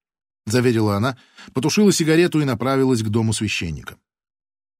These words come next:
Криминалисты выдали Тому и Лауре специальные костюмы и бахилы, чтобы не допустить уничтожения возможных улик. Том вошел в церковь. Первое, что бросилось в глаза, был стул.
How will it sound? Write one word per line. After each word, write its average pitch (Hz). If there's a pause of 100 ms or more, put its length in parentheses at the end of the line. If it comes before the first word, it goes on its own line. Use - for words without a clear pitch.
(160)
Криминалисты 175
выдали 185
Тому 180
и 165
Лауре 170
специальные 123
костюмы 131
и 120
бахилы, 156
чтобы 139
не 135
допустить 127
уничтожения 117
возможных 92
улик. 85 (640)
Том 143
вошел 123
в -
церковь. - (720)
Первое, 190
что 170
бросилось 156
в 123
глаза, 139
был 135
стул. 123